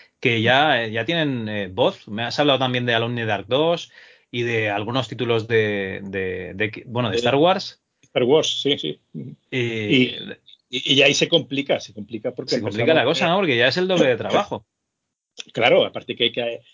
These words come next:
Speaker 2: que doblar con actores profesionales y el problema que tenían los actores, que muchas veces sigue teniendo,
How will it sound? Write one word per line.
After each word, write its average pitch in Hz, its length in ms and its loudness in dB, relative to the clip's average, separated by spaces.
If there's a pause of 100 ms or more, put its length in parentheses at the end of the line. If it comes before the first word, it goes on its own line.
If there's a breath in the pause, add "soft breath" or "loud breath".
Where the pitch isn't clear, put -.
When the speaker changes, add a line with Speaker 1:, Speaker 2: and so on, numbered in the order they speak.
(240 soft breath)
Speaker 2:
que 135 140 0
doblar 175 540 2
con 123 160 -8
actores 120 320 -2
profesionales 170 720 -2
y 131 60 0
el 127 100 0
problema 127 420 -2
que 147 80 -2
tenían 151 360 0
los 104 120 -4
actores, 139 240 -4 (360)
que 104 160 -14
muchas 107 260 -10
veces 113 180 -10
sigue 117 180 -2
teniendo, 123 460 -4